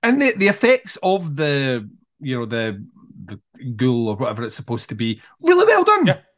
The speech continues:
Speaker 1: Like, I liked that. I liked
Speaker 2: Yeah.
Speaker 1: it. But like I say, it, like, uh, to me, it had such a, like, it's almost like the reverse The Vanishing.
Speaker 2: Yeah,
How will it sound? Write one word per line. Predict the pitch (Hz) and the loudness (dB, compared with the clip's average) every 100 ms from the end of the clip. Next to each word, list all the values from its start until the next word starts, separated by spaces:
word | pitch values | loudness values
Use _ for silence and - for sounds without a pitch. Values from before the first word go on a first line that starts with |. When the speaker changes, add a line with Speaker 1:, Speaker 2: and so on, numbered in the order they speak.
| _ _ | _ _
Speaker 1:
Like, | - 277 | -12 -2
I | 269 | 2
liked | 302 330 226 | 2 0 -2
that. | 302 160 - | 0 0 -2
I | 190 | -4
liked | 247 302 | -4 0
Speaker 2:
Yeah. | 226 | 0
Speaker 1:
it. | 165 | 2
But | 202 | 2
like | 208 214 | 0 -2
I | |
say, | - 247 | -2 0
it, | 208 - 185 | 0 -2 -6
like, | 196 185 175 | -6 -4 -4
uh, | 147 - _ | -6 -12 _
to | 202 | 0
me, | 233 | 2
it | 220 | 2
had | 196 | 0
such | 170 262 - | 0 -2 0
a, | 233 202 180 151 143 - _ _ _ _ | 2 4 6 4 2 -4 _ _ _ _
like, | 196 190 | -4 -2
it's | 220 | -2
almost | 254 240 240 240 | 0 0 0 0
like | 185 170 | -4 -2
the | 170 | -2
reverse | 160 143 160 160 151 - - _ _ | -2 0 0 0 -2 -10 -14 _ _
The | 143 | -8
Vanishing. | 143 160 247 262 294 330 _ _ _ _ _ _ - | -4 -2 -2 -4 -8 -10 _ _ _ _ _ _ -14
Speaker 2:
Yeah, | 120 110 98 | -8 -8 -8